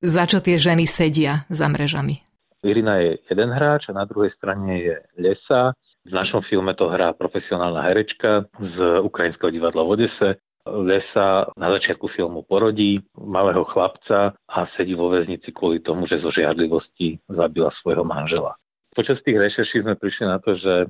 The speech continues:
Speaker 2: tých, e, crime of passion, tých zločinov z vášne je tam pomerne veľa. A ja som sa rozprával asi s tridsiatkou žien, ktoré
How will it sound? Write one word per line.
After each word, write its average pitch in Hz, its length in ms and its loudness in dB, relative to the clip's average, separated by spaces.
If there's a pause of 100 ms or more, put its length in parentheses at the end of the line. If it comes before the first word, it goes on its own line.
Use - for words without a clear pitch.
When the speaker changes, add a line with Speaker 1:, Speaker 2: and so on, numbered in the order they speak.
Speaker 2:
tých, 90 240 -2 (160)
e, 92 320 2
crime 117 240 2
of - 160 -2
passion, 107 480 -2 (240)
tých 92 160 0
zločinov 98 560 0
z 85 80 -6
vášne 98 720 0
je 85 160 -6
tam 95 160 -2
pomerne 92 400 -2
veľa. 76 400 -2 (240)
A 87 120 -6 (440)
ja 85 240 -2
som 104 160 -8
sa 90 160 0
rozprával 92 480 -2
asi 92 400 -6
s - 200 -20 (120)
tridsiatkou 98 640 -2
žien, - 400 -6
ktoré 90 560 2